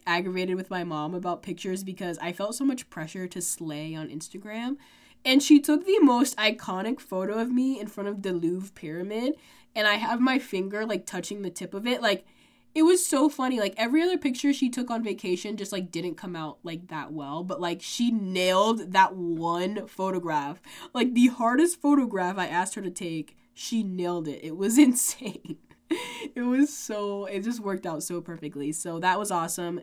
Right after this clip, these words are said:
Go check that out on my Instagram. Give it a like. Was that the seventh day?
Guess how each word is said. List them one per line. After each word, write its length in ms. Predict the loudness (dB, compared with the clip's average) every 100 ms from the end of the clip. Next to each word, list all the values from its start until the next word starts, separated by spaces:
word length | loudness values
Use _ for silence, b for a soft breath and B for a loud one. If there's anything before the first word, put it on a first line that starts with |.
| -6
Go 180 | -2 0
check 260 | 0 0
that 120 | 2
out 140 | 2 2
on 100 | 2
my 200 | 0 0
Instagram. 880 | -4 -6 -6 -2 -2 -2 -4 -8 -12 -8
Give 160 | -8
it 60 | -6
a 80 | -6
like. 420 | -8 -8 -10 -14 _ _ _ _ _ _ _ _ _ _ _ _
Was 120 | -4
that 100 | -4
the 80 | -2
seventh 400 | -2 0 0 0
day? 380 | -2 -2 -2